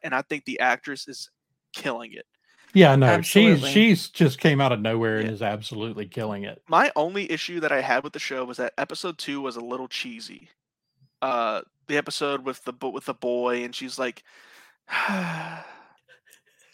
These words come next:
Speaker 1: wa-, that was a little cheesy, uh, but I got over it,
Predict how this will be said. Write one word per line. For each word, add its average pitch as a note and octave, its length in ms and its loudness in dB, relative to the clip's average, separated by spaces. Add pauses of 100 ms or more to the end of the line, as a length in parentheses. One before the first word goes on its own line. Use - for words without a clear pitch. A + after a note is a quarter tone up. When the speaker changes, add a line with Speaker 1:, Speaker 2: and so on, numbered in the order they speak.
(400)
Speaker 1:
wa-, G#3 140 6 (140)
that G#3 120 8
was B3+ 140 6
a B3+ 60 -2
little A#3+ 560 2
cheesy, F#3+ 540 -8 (480)
uh, D3 300 2 (540)
but E3 320 6 (120)
I D3+ 80 6
got D3 180 6
over B2 300 0
it, - 140 -10